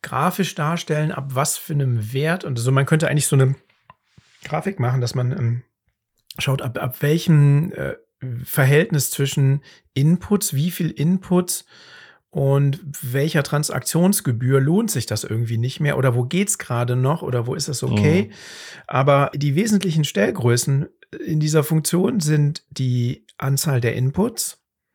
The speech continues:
Speaker 1: und die Transaction Fees. Und bei den, bei der Anzahl der Inputs ist eben der Multiplikator achtundsechzig, was war's? Achtundsechzig Komma fünf.
Speaker 2: Genau,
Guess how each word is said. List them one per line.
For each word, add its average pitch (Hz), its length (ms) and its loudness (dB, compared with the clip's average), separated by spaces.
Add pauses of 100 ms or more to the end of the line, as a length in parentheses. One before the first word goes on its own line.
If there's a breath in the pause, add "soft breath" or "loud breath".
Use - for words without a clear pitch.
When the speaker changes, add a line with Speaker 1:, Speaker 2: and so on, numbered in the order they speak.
(960 soft breath)
Speaker 1:
und 165 580 2
die 170 400 0
Transaction 170 480 -4
Fees. - 420 -10 (300)
Und 135 160 2
bei 135 140 2
den, 139 140 2
bei 139 280 0
der 131 140 2
Anzahl 165 280 2
der 131 140 2
Inputs 175 480 0
ist - 380 -4
eben 143 160 0
der 139 100 2
Multiplikator 139 1000 -4
achtundsechzig, 123 800 -8
was 120 160 -6
war's? 131 200 -4
Achtundsechzig 113 640 -6
Komma 110 220 -4
fünf. - 400 -12 (560 soft breath)
Speaker 2:
Genau, 87 340 -4